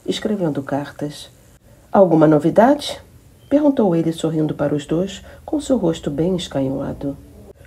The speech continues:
"Não ouviu o tiro?" "Ora, veja, agora que o senhor falou, acho que sim, mas não imaginei que...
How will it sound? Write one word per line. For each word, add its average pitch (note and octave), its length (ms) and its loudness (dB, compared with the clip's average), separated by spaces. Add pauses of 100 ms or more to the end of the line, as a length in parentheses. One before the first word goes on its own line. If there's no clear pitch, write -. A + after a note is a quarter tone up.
(220)
"Não E3+ 280 4
ouviu D#3 280 0
o D#3 60 0
tiro?" B3 540 0 (720)
"Ora, C#3+ 380 4
veja, C#3+ 680 2 (340)
agora - 280 4
que F4+ 100 -2
o - 20 0
senhor F3 240 0
falou, E3+ 480 2 (300)
acho - 260 -4
que G4 100 2
sim, G3+ 460 2 (340)
mas F#4 160 0
não C4+ 120 6
imaginei F3 560 4
que... A3+ 440 2